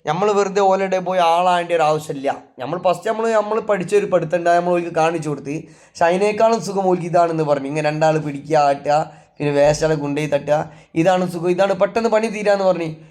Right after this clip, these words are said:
ആയിക്കോട്ടെ, ഓല ഇഷ്ടത്തിനെ വിട്ടെടുത്ത്. ആ വർക്ക് ഓല ഇഷ്ടത്തിനാണ് വിട്ട് കൊടുത്തു കഴിഞ്ഞാൽ പിന്നെ നമ്മൾ വിഷയമില്ല. മറ്റേ ഓൽക്ക് ചടയ്ക്കും. നമ്മളൊരു, ഓലൊരു മനസ്സിൽ ഒന്ന് ഉദ്ദേശിക്കുക, പിന്നെ നമ്മൾ വേറൊന്ന് വാശി പിടിക്കുമ്പോൾ അത് മനസ്സിൽ ഉൾക്കൊള്ളാൻ കഴിയില്ല.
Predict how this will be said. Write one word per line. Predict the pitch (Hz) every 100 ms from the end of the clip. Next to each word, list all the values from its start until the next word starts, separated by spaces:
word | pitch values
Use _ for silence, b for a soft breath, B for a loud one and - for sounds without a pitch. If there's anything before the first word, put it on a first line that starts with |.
| B B
ആയിക്കോട്ടെ, | 185 196 220 220 214
ഓല | 196 233
ഇഷ്ടത്തിനെ | 233 - 220 202 185
വിട്ടെടുത്ത്. | 160 147 131 120 - _ _ _ _ _ _ -
ആ | 156 214 214
വർക്ക് | 202 190 185 226 254 - B B 165
ഓല | 190 233 226
ഇഷ്ടത്തിനാണ് | - 214 214 214 196
വിട്ട് | 170 208
കൊടുത്തു | 190 180 190
കഴിഞ്ഞാൽ | 175 175 180 180
പിന്നെ | 180 185 180
നമ്മൾ | 175 175 156
വിഷയമില്ല. | 165 170 147 127 - B B B B -
മറ്റേ | 190 214
ഓൽക്ക് | 220 208 185 165
ചടയ്ക്കും. | 185 160 165 165 151 165
നമ്മളൊരു, | 165 196 208 196 185 185 180
ഓലൊരു | 185 226 233 202
മനസ്സിൽ | 190 180 196
ഒന്ന് | 190 185
ഉദ്ദേശിക്കുക, | 180 170 165 170 175
പിന്നെ | 170 175
നമ്മൾ | 170 185 180
വേറൊന്ന് | 175 180 180 160
വാശി | 160 180 175
പിടിക്കുമ്പോൾ | 180 165 160 170 190 180 B B 170
അത് | 175 185
മനസ്സിൽ | 175 175 170 190 175
ഉൾക്കൊള്ളാൻ | 175 170 208 202
കഴിയില്ല. | 175 147 123